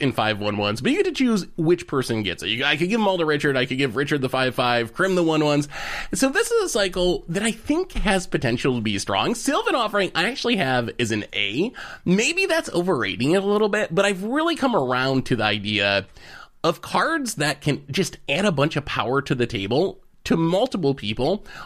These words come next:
are pretty valuable in Commander, because you can take advantage of the turn order. That's something I've learned from the, from the Haunted cycle, where, oh, one of the problems with, uh,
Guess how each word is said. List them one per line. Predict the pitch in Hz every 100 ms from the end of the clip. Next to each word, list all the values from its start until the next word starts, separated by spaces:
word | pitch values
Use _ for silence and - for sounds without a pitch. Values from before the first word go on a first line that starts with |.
| -
are | 190
pretty | - 480 349
valuable | 147 113 120 101 98 95
in | 113 101
Commander, | 110 98 92 78 92 - - -
because | 180 190
you | 214
can | 220
take | 302 349
advantage | 220 175 175 143
of |
the | 110
turn | 104 120 113
order. | 92 78 82 -
That's | 143 175
something | 330 415 311
I've | 180
learned | 151 147 143
from | 131 123
the, | 107 101 98 - - - - - -
from | 170
the | 160
Haunted | 143 151 123
cycle, | 110 101 101 98 92 - - -
where, | 151 143 143 139
oh, | 170 196
one | 185 185 294
of | 427
the |
problems | - 190 185 180 147 -
with, | 117 117 107 98 -
uh, | 117 117